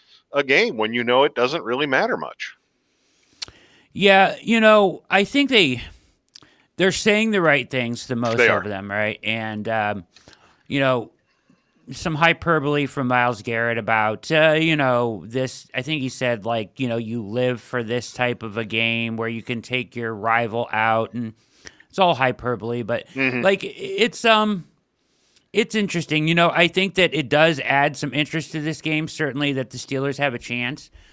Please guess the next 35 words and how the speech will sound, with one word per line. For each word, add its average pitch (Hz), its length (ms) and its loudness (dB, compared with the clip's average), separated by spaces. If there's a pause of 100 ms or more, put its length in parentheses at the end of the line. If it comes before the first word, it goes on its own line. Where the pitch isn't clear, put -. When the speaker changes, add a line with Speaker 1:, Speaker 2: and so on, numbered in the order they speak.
(100)
Speaker 1:
Mm-hmm. 131 260 0 (420)
Speaker 2:
Uh, 127 500 2
you 180 200 -2
know, 175 240 2
really, 190 400 2
you're 143 220 -2
just 135 260 -4
kicking 165 300 -4
yourself 147 360 0
even 139 280 -2
more. 170 280 4
I 165 160 0
don't 196 140 0
know 185 80 0
if 156 140 -2
you've 139 120 -12
heard 160 280 0
today 147 280 0
at 139 80 -2
all 143 280 4
the, 135 300 -2
the 135 180 -2
rumblings 151 580 0
about 131 440 2
potentially 143 500 -4
adding 139 240 0
an 113 100 -8
eighth 135 320 -6
playoff 139 380 2
team 143 340 -4
to 127 100 -8
make 131 240 -2
up 135 160 0
for 139 140 -6
this. 131 340 -2